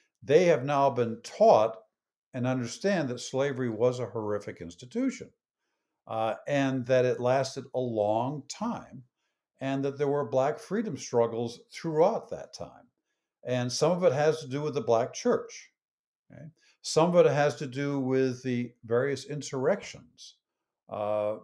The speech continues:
which include in New Jersey, uh, the attempted plot in eighteen, seventeen thirty-four, uh, some participation in seventeen forty-one,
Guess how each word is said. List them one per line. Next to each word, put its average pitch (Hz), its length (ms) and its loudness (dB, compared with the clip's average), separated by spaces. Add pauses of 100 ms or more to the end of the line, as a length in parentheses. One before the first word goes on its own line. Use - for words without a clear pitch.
(160)
which 117 440 -8
include 127 1120 -8
in 120 220 -4
New 120 100 0
Jersey, 131 680 -2 (280)
uh, 113 280 -2
the 117 180 -4
attempted 123 480 -6
plot 120 320 2
in 117 100 -8
eighteen, 120 380 -6
seventeen 127 420 -4
thirty-four, 113 720 2 (460)
uh, 107 260 -2
some 147 280 -2
participation 120 800 -2
in 101 40 -12
seventeen 113 460 -4
forty-one, 107 640 -6